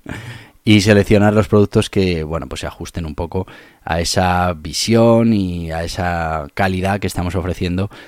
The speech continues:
dentro de nuestra empresa de comercialización de productos de artesanía.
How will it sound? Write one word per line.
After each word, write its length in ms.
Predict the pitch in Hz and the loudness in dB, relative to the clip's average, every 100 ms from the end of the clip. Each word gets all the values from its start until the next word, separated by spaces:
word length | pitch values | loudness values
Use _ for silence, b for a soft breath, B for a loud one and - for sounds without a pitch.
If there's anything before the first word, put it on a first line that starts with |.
| B | B
dentro 400 | 95 92 87 101 | -4 -2 0 0
de 120 | 95 87 | 2 -2
nuestra 600 | 82 - - 78 73 - | -4 -6 -4 -2 -2 -6
empresa 540 | 87 85 78 92 - 101 | -8 -6 -4 -4 -2 -2
de 220 | 98 - | -2 -6
comercialización 840 | - 90 82 - 73 80 76 82 87 | -6 -6 -4 -8 -8 -8 -6 -6 -6
de 100 | 78 | -8
productos 520 | 71 76 - 80 - B B B B _ | -10 -10 -10 -10 -12 B B B B _
de 320 | 78 92 92 _ | -6 -6 -6 _
artesanía. 720 | 82 - - 67 - - | -10 -8 -12 -12 -14 -18